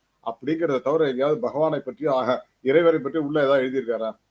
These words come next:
அதாவது நீங்க மூட நம்பிக்கைகளை உடைத்தெறிய வேண்டிய விஷயத்த எழுதியதுல திருவள்ளுவரும் பாரதியாரும் முக்கியமானவர்கள்.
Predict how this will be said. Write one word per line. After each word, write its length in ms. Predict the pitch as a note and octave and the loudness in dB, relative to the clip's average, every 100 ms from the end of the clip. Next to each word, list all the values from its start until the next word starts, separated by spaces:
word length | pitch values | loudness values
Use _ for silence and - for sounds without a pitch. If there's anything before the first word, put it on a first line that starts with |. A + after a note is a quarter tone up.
| _ _ _ _ _ _ _ | _ _ _ _ _ _ _
அதாவது 500 | C3 D#3 F#3+ F#3+ G3+ | 6 8 8 6 4
நீங்க 480 | D#3+ D#3 E3+ F#3+ - | 2 -2 0 -2 -6
மூட 380 | B2+ C#3+ A3+ A#3+ | -6 2 8 8
நம்பிக்கைகளை 720 | A3 F3+ G3 F#3+ D#3+ F#3+ G3+ | 6 2 0 0 2 4 4
உடைத்தெறிய 640 | D#3+ D#3+ G#3 G#3+ F#3+ F3+ | 4 2 0 2 2 2
வேண்டிய 420 | E3+ E3 D#3+ D#3 D3 | 2 0 0 0 0
விஷயத்த 680 | C#3+ D#3+ D#3+ - E3 F3+ - _ _ | -4 -4 -4 -2 -4 -4 -10 _ _
எழுதியதுல 720 | C3 C#3+ F#3+ G3 F3+ D3+ F3 - | 0 2 4 2 2 2 0 -2
திருவள்ளுவரும் 640 | D#3 F#3+ F3+ D#3 D3+ B2+ | -2 0 0 0 -2 0
பாரதியாரும் 540 | C3+ D#3+ D#3 C#3+ C#3+ | 0 0 0 0 -2
முக்கியமானவர்கள். 720 | B2+ - C#3 C3+ C3 A#2+ G#2 | -6 -8 -4 -4 -4 -6 -10